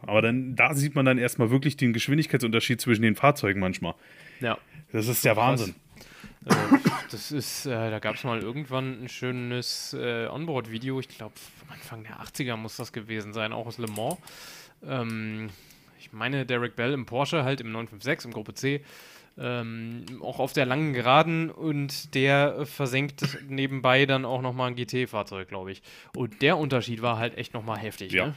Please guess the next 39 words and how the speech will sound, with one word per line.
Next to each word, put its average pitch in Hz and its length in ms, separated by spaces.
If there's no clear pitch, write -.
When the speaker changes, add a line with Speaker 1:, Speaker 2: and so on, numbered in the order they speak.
Speaker 2:
Weil 110 220
Gruppe 117 260
C, 139 380
äh, 123 60
so 135 120
dreihundertsechzig 127 840
aufwärts, 151 640
äh, 139 240
in 131 60
den 131 100
späteren 135 420
Jahren 127 240
dann 127 140
ja 123 80
auch 127 140
schon 127 160
an 127 80
der 127 100
vierhunderter 143 500
Grenze 139 380
und 123 260
drüber 143 300
teilweise. 160 540
Speaker 1:
Genau. 90 280
Speaker 2:
Und 127 160
dann 131 340
halt 131 220
so 135 100
ein 127 120
relativ 123 420
langsamer 131 400
G 123 140
T, 131 240
der 139 120
vielleicht 127 320
auf 127 120
dreihundert 117 500
kommt, 139 340
ne? 131 160